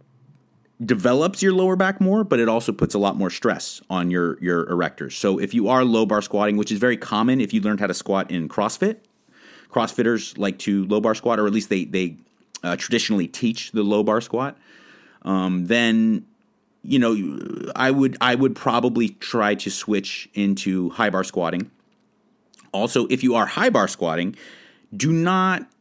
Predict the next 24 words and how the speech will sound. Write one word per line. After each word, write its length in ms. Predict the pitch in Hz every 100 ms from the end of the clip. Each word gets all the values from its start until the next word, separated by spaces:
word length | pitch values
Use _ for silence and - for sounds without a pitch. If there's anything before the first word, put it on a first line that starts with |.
| _ _ -
high 240 | 143 156
bar 460 | 135 120 113 117 -
squat 640 | - - 127 113 92 80 _ _
in 480 | 110 110 107 104 98 - _
fucked 400 | - 135 127 127
up 140 | 123
shoes. 480 | - 131 110 67 - - _ _ _ _ 117
Either 300 | 139 151 151
get 480 | 127 123 139 - 85
weightlifting 500 | 117 143 147 139 131
shoes 380 | 123 110 107 -
or 180 | 110 120
squat 480 | 117 - 120 120 110
on, 480 | 107 107 104 104 113 - _ _ _ _ _ _ -
uh, 240 | 101 95 90 - - -
plates, 360 | 131 104 -
you 60 | 110
know, 160 | 101
underneath 460 | 98 113 113 117 113
your 80 | 101
heels. 480 | - 101 - - -
Elevate 360 | 113 127 131 104
your 100 | 98
heels. 480 | 120 92 58 -